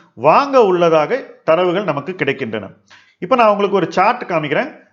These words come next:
அந்த சார்ட்ல கடந்த ஒரு ஒன்பது ஆண்டுகளாக டர்க்கியோட ஃபாரெக்ஸ் ரிசர்வ்ஸ் எப்படி குறைந்தது, கோல்டு ரிசர்வ்ஸ் எப்படி கூடியது என்று நீங்க பார்க்கலாம். நம்ம நாட்டுல தொடர்ந்து நம்ம எதை பத்தி பேசுறோம்?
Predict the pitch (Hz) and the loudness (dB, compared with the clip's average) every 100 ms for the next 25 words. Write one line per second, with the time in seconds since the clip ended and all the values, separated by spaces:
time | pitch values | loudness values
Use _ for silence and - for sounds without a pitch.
0 | _ 156 160 160 185 240 - 202 247 - | _ 0 0 0 0 0 -2 -4 -4 -8
1 | - _ - 202 269 247 202 175 185 233 | -20 _ -2 -2 0 2 2 2 0 0
2 | 240 202 175 196 170 156 135 185 226 - | 2 2 0 -2 0 0 0 -4 -6 -18
3 | _ 180 175 240 208 175 175 - 165 220 | _ 0 0 0 4 2 0 2 2 2
4 | - 175 170 165 151 143 156 165 127 - | -2 -10 -2 -2 0 -4 -2 -2 -2 -8
5 | - _ _ 127 135 139 151 214 - - | -20 _ _ -2 0 0 2 0 -2 -12
6 | _ _ 127 202 254 202 180 175 139 139 | _ _ 2 6 6 4 -2 -2 -2 -4
7 | 170 - 151 165 147 156 151 165 143 123 | -8 -6 -2 0 0 0 -2 -4 -4 -6
8 | 120 113 117 95 _ _ _ 135 196 269 | -6 -6 -8 -12 _ _ _ -4 -2 0
9 | 269 262 269 240 170 180 214 214 196 170 | 0 0 0 -2 0 2 2 0 -2 0
10 | 160 196 185 160 156 139 147 131 135 | 0 0 -4 -6 -4 -6 -4 -6 -8